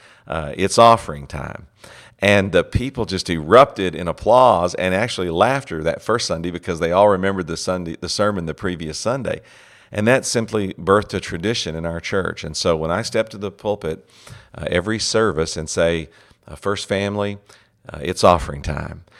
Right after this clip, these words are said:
there's this round of applause that erupts because people remember and they've been taught and they reinforce that the offering is a moment of celebration. And so I'm not saying that you should copy that practice exactly, but you should copy the spirit of the practice. And that is, the offering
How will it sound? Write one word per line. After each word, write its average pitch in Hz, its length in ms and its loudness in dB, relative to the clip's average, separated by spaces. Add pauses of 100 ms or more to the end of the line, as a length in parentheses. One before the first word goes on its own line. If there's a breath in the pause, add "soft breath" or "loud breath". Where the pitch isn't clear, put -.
(140 soft breath)
there's 92 240 -2
this 85 240 -2
round 98 480 6
of 113 60 0
applause 104 580 -2
that 80 120 0
erupts 87 440 0
because 85 280 -10
people 87 360 -6
remember 92 500 -2
and 80 120 -6
they've 80 220 -8
been 78 160 -8
taught 104 360 2
and 78 120 -10
they 78 120 -8
reinforce 80 800 0 (320 soft breath)
that 80 240 -6
the - 180 -10
offering 92 480 0
is - 140 -10
a 73 60 -6
moment 80 440 0
of 78 120 -12
celebration. 73 680 -4 (720 loud breath)
And 101 140 -8
so 120 440 4 (140)
I'm 139 120 -2
not 165 180 2
saying 107 300 0
that - 80 -6
you - 60 -6
should - 180 -8
copy 95 300 0
that 85 180 0
practice 87 460 -2
exactly, 87 540 -2
but 82 240 -2
you 90 100 -8
should 151 300 -4
copy 104 360 -2
the 78 100 -6
spirit 123 360 0
of - 80 -4
the - 80 -12
practice. - 500 -6
And 87 100 -4
that 143 140 2
is, 98 180 0
the 87 140 -4
offering 95 580 0